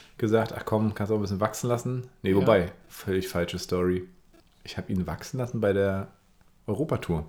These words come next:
Speaker 1: Stimmt, das war erst nach Afrika. Egal. Halbes Jahr mit dem Wohnwagen und, äh, mein damaliger, äh, Mit-, äh, Firmengründer Ingmar hat gesagt, „Na, lass doch einfach wachsen.“
Speaker 2: Mhm.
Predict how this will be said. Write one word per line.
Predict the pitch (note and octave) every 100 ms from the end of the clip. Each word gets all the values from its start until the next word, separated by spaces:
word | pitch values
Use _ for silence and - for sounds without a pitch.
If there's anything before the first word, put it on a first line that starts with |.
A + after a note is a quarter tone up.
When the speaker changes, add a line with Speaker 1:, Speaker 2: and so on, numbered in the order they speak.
| -
Speaker 1:
Stimmt, | - B2+ F#2 -
das | - -
war | E2
erst | D#2+
nach | G2+ F#2+
Afrika. | D#2+ D#2+ E2+ D#2+
Egal. | G2 G#2 G2 E2+ - - - - - - - - - -
Halbes | A#2 B2+ B2
Jahr | A#2+ A#2+
mit | A#2+
dem | A2
Wohnwagen | A#2 C3+ C3+ C3+ C#3
und, | A2+ A2 -
äh, | A2 G#2+
mein | G#2+ G2+
damaliger, | G2+ G#2+ A2 A2 G#2+ G#2 G#2+ G2+ G2+
äh, |
Mit-, | G2+ A2+ - -
äh, | G#2+
Firmengründer | - A#2 A2+ A2 A2 A2 A2 G2+
Ingmar | A2 B2 A2
hat | -
gesagt, | A2 G#2 G#2+
„Na, | G#2
lass | G2 G2+
doch | G#2+
einfach | F#2 F#2
wachsen.“ | G2+ - D#3 E3+ - - - -
Speaker 2:
Mhm. | -